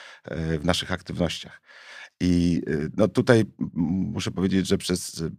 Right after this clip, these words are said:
że te lata doświadczenia uczą nas głównie pokory. E, pokory w tym sensie, że to, co możemy stosunkowo łatwo osiągnąć wobec ludzi, którzy są otwarci, mm, jest dużo, dużo trudniejsze, e, wobec ludzi, którzy nie mieszczą się w tej grupie.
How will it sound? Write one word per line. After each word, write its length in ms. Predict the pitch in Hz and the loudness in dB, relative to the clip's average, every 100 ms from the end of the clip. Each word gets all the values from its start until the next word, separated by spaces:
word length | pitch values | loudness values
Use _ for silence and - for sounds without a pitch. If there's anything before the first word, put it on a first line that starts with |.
| - | -10
że 140 | 76 80 | -8 0
te 120 | 85 | 6
lata 280 | 107 110 82 | 6 6 2
doświadczenia 760 | 78 78 - - 107 80 90 - - - | 0 -8 -6 -2 2 2 0 -4 -14 -6
uczą 200 | 90 98 | 0 2
nas 160 | 92 82 | 2 2
głównie 320 | 87 90 92 | 0 2 2
pokory. 440 | 90 - 101 64 - - - - | 0 2 2 2 -6 -20 -20 -14
E, 120 | - 80 78 78 76 - - | -6 -4 -4 -4 -6 -8 -8
pokory 280 | 82 90 | -4 -2
w 40 | 87 | -2
tym 140 | 85 | -2
sensie, 280 | - 87 90 | -2 -2 -2
że 160 | 80 80 | -4 -2
to, 260 | 90 90 _ _ - | -2 -2 _ _ -6
co 140 | 87 | -4
możemy 280 | 85 95 90 | -2 0 -2
stosunkowo 580 | - - 87 92 85 85 | -4 -6 -4 -4 0 2
łatwo 400 | 85 104 - 85 | 4 2 0 -4
osiągnąć 640 | 80 76 65 69 80 - - | -4 -6 -6 -8 -8 -10 -8
wobec 340 | - - - | -8 -8 -6
ludzi, 200 | 82 69 | -6 -6
którzy 220 | - 69 | -10 -6
są 180 | - 107 | -4 -2
otwarci, 520 | 107 - - 85 90 - _ - - - - | -2 -6 -8 -10 -10 -12 _ -20 -20 -14 -4
mm, 560 | 85 87 87 87 78 - - - - | 0 4 4 4 2 -4 -12 -20 -8
jest 180 | 87 82 | -6 2
dużo, 300 | 117 113 92 | 6 6 6
dużo 200 | 90 87 | 4 0
trudniejsze, 800 | - 85 92 80 - 69 98 90 - | -2 0 2 2 -2 -4 -4 -6 -6
e, 280 | 85 82 80 | -4 -4 -2
wobec 340 | 90 87 - | -2 -2 -2
ludzi, 200 | 92 90 | -2 -2
którzy 240 | 85 90 90 | -2 2 4
nie 120 | 98 | 6
mieszczą 260 | 104 - | 4 2
się 140 | 95 85 | -4 -6
w 60 | |
tej 140 | - 80 | -6 -6
grupie. 300 | 82 73 | -6 -8